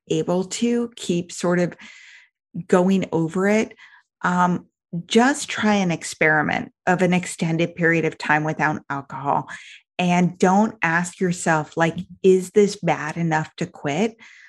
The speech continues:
But rather ask yourself, like, "Is this good enough to keep going? Am I happy enough with my life and the way I'm functioning and my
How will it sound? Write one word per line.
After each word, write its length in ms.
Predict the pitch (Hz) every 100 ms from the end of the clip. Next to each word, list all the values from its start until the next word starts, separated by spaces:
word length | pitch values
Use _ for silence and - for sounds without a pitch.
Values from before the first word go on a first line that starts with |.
| _ -
But 240 | 202 202
rather 460 | 185 185 185 226 202
ask 360 | 156 160 -
yourself, 520 | 185 175 - 170 160 -
like, 160 | 165 - -
"Is 280 | 185 226 220
this 280 | 262 247 -
good 220 | - 170
enough 300 | 170 160 160
to 80 | -
keep 300 | - 165 151
going? 380 | - 143 143 135
Am 160 | 190 208
I 100 | 240
happy 540 | 220 - 165 175 190
enough 440 | 185 160 151 151 -
with 140 | 160 -
my 140 | 156
life 400 | 143 147 160 180 _ - - - - - _ -
and 580 | 180 170 160 156 156 - -
the 200 | 175 175
way 280 | 160 160
I'm 180 | 175 170
functioning 680 | 160 156 156 - - 165 160
and 160 | 156 147
my 380 | 147 147 147